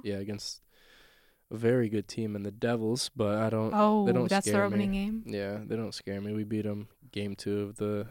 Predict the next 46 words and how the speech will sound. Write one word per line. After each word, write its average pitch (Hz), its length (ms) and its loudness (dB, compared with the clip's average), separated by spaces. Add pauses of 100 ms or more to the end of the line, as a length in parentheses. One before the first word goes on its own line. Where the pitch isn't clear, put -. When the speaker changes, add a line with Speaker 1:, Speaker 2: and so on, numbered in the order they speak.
Speaker 1:
I 131 80 -4
think 143 180 0
it's 113 120 0
easy 104 300 -2
to 104 80 -4
catch - 320 -8
teams 104 320 -6
in 104 80 -8
the 104 80 -6
beginning 107 360 -6
of 104 60 -4
the 104 60 -6
season 107 360 -4
in 104 100 -6
the 104 80 -4
N 107 120 -4
H 107 240 -4
L. 104 320 0
Speaker 2:
Mm. 170 240 -4 (240)
Speaker 1:
I, - 80 -12
and 104 80 -4
I 101 40 -8
think 98 220 -10
the 98 80 -6
Red 95 160 -4
Wings 98 440 -8
usually 107 280 -4
play 104 220 -4
good 104 180 -4
to 107 100 -6
start 104 320 -4
the 107 80 -4
year, 107 260 -2
and 101 140 -6
then 101 100 -6
it's 101 160 -12
just - 400 -10
how 104 140 -2
long 101 340 -4 (920)
until 104 280 -4
they 101 120 -2
dwindle 104 440 -4
out. 101 260 -2
That's - 220 -6
really 104 240 -2
been 107 460 -8